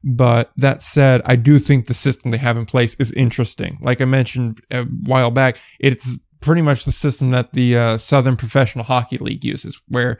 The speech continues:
you pick your opponent. And I think that does add a little bit something. There's definitely bulletin board material there. And I think it also helps from a business perspective too, because let's say Lake Country makes the postseason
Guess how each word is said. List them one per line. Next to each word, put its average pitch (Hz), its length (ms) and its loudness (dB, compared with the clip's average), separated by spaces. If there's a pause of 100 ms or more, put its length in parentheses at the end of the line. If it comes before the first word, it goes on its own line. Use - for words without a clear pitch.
(200)
you 135 140 2
pick - 340 -2
your 123 160 2
opponent. 131 460 0
And 120 80 -2
I 120 100 2
think 131 240 0
that 123 220 0
does 120 360 0
add 117 360 0 (260)
a 127 80 -2
little 123 180 4
bit 120 140 0
something. 123 380 2
There's 113 180 2
definitely 120 400 -2
bulletin 123 480 0
board 120 220 2
material 120 560 0
there. 117 340 0 (340)
And 131 120 0
I 120 80 2
think 127 180 0
it 135 80 -2
also 123 540 0
helps 127 320 0
from 127 160 -2
a 113 60 0
business 139 440 0
perspective 120 560 -4
too, 170 220 2
because 117 360 -4 (360)
let's 147 200 2
say 135 280 4
Lake 131 260 0
Country 139 320 0
makes 131 220 -2
the 127 40 -6
postseason 120 840 0